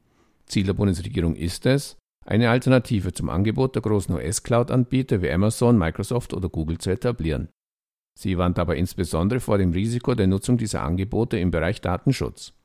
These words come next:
Das Thema Cloud Act versus D S G V O war ja auch Thema meines Gesprächs mit Rechtsanwalt Solmecke in der vorletzten Podcast-Folge. Und auch außerhalb Deutschlands blickt man gespannt auf die Gaia-X-Pläne.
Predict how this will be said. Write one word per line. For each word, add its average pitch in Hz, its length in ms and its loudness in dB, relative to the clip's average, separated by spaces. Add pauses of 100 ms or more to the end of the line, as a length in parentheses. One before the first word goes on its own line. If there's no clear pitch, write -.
(220)
Das 110 280 -2
Thema 98 260 4
Cloud 92 300 -2
Act - 220 -4
versus 98 280 -2
D 104 120 -2
S 95 100 -4
G 101 140 -2
V - 200 -4
O 104 320 0
war 107 160 0
ja 113 140 2
auch 113 80 -2
Thema 113 260 4
meines 113 280 4
Gesprächs 117 520 0
mit 113 180 4
Rechtsanwalt 95 460 0
Solmecke 80 540 0
in 85 320 0
der 80 120 -2
vorletzten 82 440 0
Podcast-Folge. - 720 -6 (640)
Und 107 320 4
auch 123 100 0
außerhalb 107 420 -2
Deutschlands 87 460 -2
blickt - 240 -4
man 98 120 2
gespannt 92 460 2
auf 117 120 0
die - 80 -6
Gaia-X-Pläne. 82 840 -2